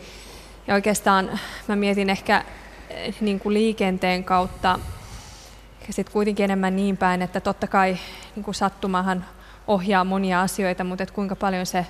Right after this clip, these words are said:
ihmisen asenne ja, ja tapa toimia ja,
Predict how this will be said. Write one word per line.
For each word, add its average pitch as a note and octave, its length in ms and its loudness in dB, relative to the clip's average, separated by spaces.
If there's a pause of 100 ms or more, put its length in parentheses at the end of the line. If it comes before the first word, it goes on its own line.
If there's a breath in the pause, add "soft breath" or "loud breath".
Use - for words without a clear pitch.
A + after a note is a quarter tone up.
(460 loud breath)
ihmisen G3 480 2
asenne F3 680 0
ja, F3+ 260 2 (480 loud breath)
ja G3+ 60 -4
tapa F#3 320 0
toimia F3+ 640 2
ja, E3+ 320 2